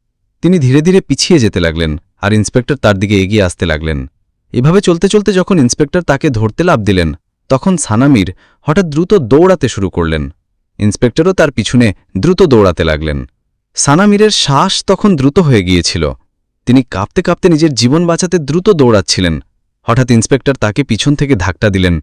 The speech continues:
আর তিনি রাস্তার মাঝখানে পড়ে গেলেন। ইন্সপেক্টরের মুখে তখন এক অদ্ভুত নেশার ভাব ফুটে উঠেছিল। তিনি মাটিতে পড়ে থাকা মেয়েটিকে অদ্ভুত দৃষ্টিতে দেখতে লাগলেন। সানামির রাস্তায় পড়েছিলেন। এখন বাঁচার কোনো পথ আর বাকি ছিল না।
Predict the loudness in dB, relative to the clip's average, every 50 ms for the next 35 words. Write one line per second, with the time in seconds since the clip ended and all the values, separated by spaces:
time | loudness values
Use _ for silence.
0 | _ _ _ _ _ _ -6 -6 -2 2 2 2 4 2 0 0 0 0 2 2
1 | 2 0 0 0 0 0 0 2 2 0 2 2 0 0 -2 -4 -6 -8 _ _
2 | _ _ _ _ _ _ -4 -2 -2 0 0 0 -2 -2 0 0 0 2 2 0
3 | -2 -2 -2 -2 -2 0 0 0 0 0 0 0 -2 -2 -2 -2 -4 -4 -2 -2
4 | 0 0 2 2 2 2 0 0 0 2 2 2 0 0 0 -4 -6 -2 -2 -2
5 | -2 -2 -4 -4 -6 -4 -4 -6 -6 -8 -10 _ _ _ _ _ _ _ 0 2
6 | 4 4 4 4 2 0 0 0 0 0 2 0 0 -2 -2 0 2 2 4 2
7 | 2 0 0 0 2 2 2 2 0 -2 -2 -2 -2 0 -2 -2 -2 -4 -6 -2
8 | 0 0 0 0 -2 -2 -2 -2 -2 -2 -4 -4 -4 -4 -6 -8 -10 _ _ _
9 | _ _ -8 -4 -2 0 0 2 2 0 0 -2 -4 -4 -4 -4 -4 -4 -2 -2
10 | -4 -4 -4 -4 -6 -6 -4 -6 -6 -8 -12 _ _ _ _ _ _ _ _ -6
11 | -4 -2 0 2 2 2 2 0 0 0 -2 0 2 2 2 2 0 0 0 0
12 | 2 2 0 0 0 0 -2 -2 -4 -6 -6 -4 -4 -4 -4 -4 -4 -8